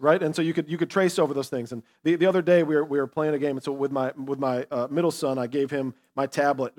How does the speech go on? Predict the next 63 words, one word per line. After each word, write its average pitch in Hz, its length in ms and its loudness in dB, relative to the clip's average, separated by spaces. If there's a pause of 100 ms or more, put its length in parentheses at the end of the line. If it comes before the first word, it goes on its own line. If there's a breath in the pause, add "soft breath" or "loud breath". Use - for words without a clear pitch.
(140)
I 123 120 -4
put - 240 -4
a 139 40 0
white 151 240 2
screen 143 300 -6
on 127 200 -2
there 131 280 -2 (220 soft breath)
so - 120 -6
he 139 140 -4
could 143 160 -6
put 143 120 -4
his 131 80 -4
paper 131 340 -2
on 123 100 0
there 127 120 -2
and 120 80 -6
so 127 100 -8
he 131 80 -6
could 131 100 -6
draw 123 180 0
over 123 120 -2
that, 123 180 -8
working 143 380 -2
kind 135 160 0
of 127 60 -2
the 123 60 -8
same 127 220 -4
way. 113 220 -4
It 113 80 -8
didn't 135 280 -6
work 123 200 -6
exactly 113 320 -8
the 104 40 -16
same 107 200 -12
way, 107 100 -8
but, 95 160 -14 (220)
but 127 120 -8
you 127 80 -8
get 135 140 -4
the 131 80 -4
idea. 104 320 -6 (220)
So 165 100 0
the 151 100 0
tracing 185 520 2
is 151 120 0
supposed 165 300 0
to - 60 -10
be 156 100 2
an 147 80 2
exact 151 480 2
imprint. 165 320 -4
It's 131 80 -6
supposed 156 360 -2
to 151 40 -6
be 143 220 -2 (200 soft breath)
a 131 80 -2
photocopy 156 800 2
image 143 280 0
is 113 100 -12
what 139 120 -4
we're 131 80 -8
talking 117 380 -4
about. 87 200 -20